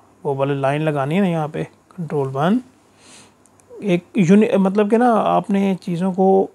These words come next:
एक हिसाब से लेके चलना है। ये नहीं कि एक जगह पे वो काम हो रहा है, दूसरी जगह पे नहीं हो रहा। ये क्या कर रहा हूँ मैं यार,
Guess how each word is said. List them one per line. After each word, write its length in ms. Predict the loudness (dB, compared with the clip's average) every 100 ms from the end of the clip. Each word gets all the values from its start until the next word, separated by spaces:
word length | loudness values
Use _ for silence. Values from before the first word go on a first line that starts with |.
| -8
एक 160 | -6
हिसाब 280 | -4 -2 -2
से 120 | -2
लेके 220 | -4 -4 -4
चलना 280 | -4 -4
है। 80 | -6 -8 _ _ _ -20 _
ये 160 | 4 6
नहीं 160 | 6 2
कि 160 | 2
एक 100 | 2
जगह 220 | 2 0 0
पे 100 | -2
वो 140 | -2
काम 220 | 0 0
हो 180 | 0 0
रहा 100 | 0
है, 60 | -2
दूसरी 260 | -4 -6 -6
जगह 160 | -4
पे 100 | -6
नहीं 100 | -8
हो 80 | -10
रहा। 100 | -10
ये 180 | -8 -10
क्या 180 | -10 -12
कर 160 | -12
रहा 140 | -12 -12
हूँ 80 | -10
मैं 100 | -6
यार, 300 | -2 -2